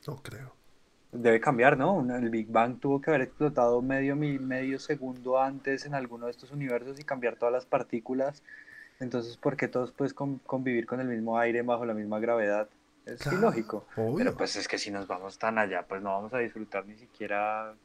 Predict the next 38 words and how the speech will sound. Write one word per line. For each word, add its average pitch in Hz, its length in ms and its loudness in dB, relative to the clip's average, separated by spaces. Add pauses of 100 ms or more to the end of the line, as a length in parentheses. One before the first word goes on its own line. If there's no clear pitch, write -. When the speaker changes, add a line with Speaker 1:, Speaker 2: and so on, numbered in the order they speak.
Speaker 2:
Popeye, 113 540 2
o 98 40 -10
sea. 104 360 -6
Speaker 1:
No, 196 340 6
pero, 175 220 8
pero, 139 160 12
pero 123 140 6
allá 113 180 2
la 175 100 2
pueden 123 220 -2
hacer 120 280 2
una 127 220 0
hijo 151 220 -6
de 170 80 -4
puta 135 260 0
dura 151 300 4
peleando 123 500 4
y 185 220 2
matando 120 580 -2
y 135 80 0
arrancando 123 600 0
y 139 80 6
mostrando 123 420 0
su 139 100 -4
culo, 135 220 2
como 135 160 0
quieras 147 220 0
decirlo. 120 360 -6 (600)
Lo 156 100 4
que - 100 0
sea, 151 320 4 (500)
pueden 175 260 -4
hacerlo. 180 500 2 (340)
Speaker 2:
No, 117 180 -2
pues 104 120 -4
ya 104 80 0
mató 107 240 -2
marcianos, 117 480 -2